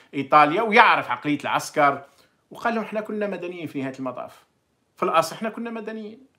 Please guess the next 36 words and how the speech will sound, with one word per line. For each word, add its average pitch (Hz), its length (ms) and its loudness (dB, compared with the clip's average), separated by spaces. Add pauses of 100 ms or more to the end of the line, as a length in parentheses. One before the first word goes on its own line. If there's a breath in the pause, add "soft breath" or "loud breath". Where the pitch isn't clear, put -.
(140)
حملنا 202 340 0
س-، - 180 -8
كاين 156 180 -2
اللي 135 120 0
يحمل 127 140 -6
السلاح، 170 340 -8
كاين - 100 -10
اللي 147 120 -6
يحمل 127 160 -6
القلم، 117 360 -6
كاين 143 180 -6
اللي 135 160 -6 (260 loud breath)
راهي 131 280 0 (280 loud breath)
يدافع 139 240 0
عن 120 80 -4
الشعب 123 240 -4
الجزائري 120 400 -6
كسياسي، 117 640 -12 (400)
لكن 131 640 0
دولة 143 320 -10
مدنية". 208 500 -14 (1400)
آنذاك 143 320 -2
لم 190 140 -4
تعبر 151 340 -4
بكلمة 135 380 -6
دولة 113 260 -6
مدنية، 92 360 -12
كانت 110 300 -8
بالبريموتي 117 720 -6
أولوية 110 480 -8
السياسي 101 540 -14
على 76 100 -18
العسكري، - 360 -20 (400)
اللي 120 180 -8
هي 139 100 -6
معناها 123 560 -10